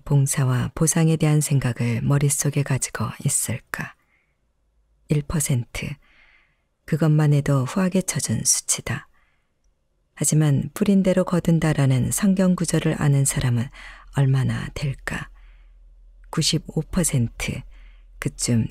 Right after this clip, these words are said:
될 것이다. 이것이 단순히 성경에서 나오는 좋은 말씀이 아니라 우리 삶에서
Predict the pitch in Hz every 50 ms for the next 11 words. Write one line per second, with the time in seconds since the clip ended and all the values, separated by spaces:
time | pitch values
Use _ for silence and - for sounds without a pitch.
0 | - - - 160 - - 147 135 - - - - - 101 - - - - - -
1 | - - _ - _ _ _ - - - - - _ _ _ _ _ _ _ _
2 | _ _ _ _ _ _ _ _ - 151 143 147 143 - - 156 147 139 135 -
3 | - - - - 165 160 - - 165 165 160 156 147 - - - - 220 202 202
4 | 202 196 196 190 - - 185 175 165 160 156 156 156 151 143 139 131 - - 170
5 | 170 170 170 170 170 160 156 - - 170 165 160 156 147 139 127 120 - 113 -
6 | - - - - - - - - _ _ _ _ _ _ - 156 151 156 147 -
7 | 165 156 147 151 147 143 - - 143 135 127